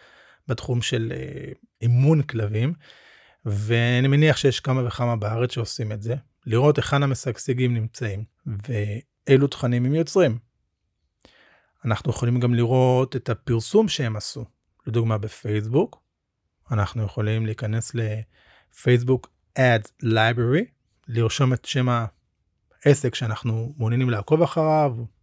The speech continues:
המתחרים שלנו, והוא יראה לנו את כל המודעות שהם עושים. ואם אנחנו רואים מודעה שהיא כבר הרבה זמן נמצאת, כן, יש תאריך התחלה של המודעה שמופיע שם, אנחנו יודעים כנראה שהמודעה הזאת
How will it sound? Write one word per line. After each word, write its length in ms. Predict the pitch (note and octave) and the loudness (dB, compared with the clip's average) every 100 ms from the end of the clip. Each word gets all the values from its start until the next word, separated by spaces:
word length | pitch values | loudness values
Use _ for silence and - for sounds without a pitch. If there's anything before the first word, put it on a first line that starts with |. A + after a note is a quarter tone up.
| _ - | _ -4
המתחרים 560 | G#2+ - - A2 D3+ | -4 -4 -6 -2 -2
שלנו, 400 | C#3+ D#3+ D#3+ E3 | 0 -2 -2 -2
והוא 120 | A#2+ | 0
יראה 200 | A#2 A2+ | 0 2
לנו 200 | C#3 C#3 | 0 0
את 80 | B2 | -2
כל 200 | - C#3 | -2 -2
המודעות 580 | C3+ C3 A#2 B2+ D#3 - _ - | 0 0 -2 0 -2 -2 _ -8
שהם 240 | - A#2+ | 0 2
עושים. 300 | B2 - F3+ D3+ _ _ - - - | 2 0 -4 -6 _ _ -20 -12 0
ואם 100 | C3+ | 0
אנחנו 260 | B2+ C3+ | 2 0
רואים 160 | A#2 C3 | 0 0
מודעה 400 | C3+ A#2 - B2 A2+ _ _ _ | -2 -2 0 0 -2 _ _ _
שהיא 240 | - - A2 | -12 -4 -2
כבר 140 | A2+ | 0
הרבה 320 | A2 G#2+ A2 | 0 0 0
זמן 180 | B2 A#2 | 0 0
נמצאת, 380 | G#2+ G2+ C#3+ C#3+ | -4 -4 -4 -4
כן, 180 | - A#2+ | -4 -4
יש 120 | A2+ | -4
תאריך 380 | - G#2 A#2 - | -6 -6 -4 -6
התחלה 300 | - A2+ G#2 | -6 -6 -4
של 160 | - | -4
המודעה 380 | A2 G#2+ G2 A2 | -6 -6 -6 -8
שמופיע 480 | A2+ B2+ - - A#2 | -8 -10 -12 -8 -8
שם, 260 | - C#3+ E3+ A3 _ - - _ - | -6 -6 -8 -10 _ -20 -20 _ -8
אנחנו 160 | - | -2
יודעים 180 | A#2 C3 | 0 0
כנראה 260 | C#3 D3+ E3+ | 0 -2 -2
שהמודעה 480 | B2+ A2+ A2+ A2+ | -2 -4 -2 -2
הזאת 280 | A#2+ B2 B2 | -2 -4 -6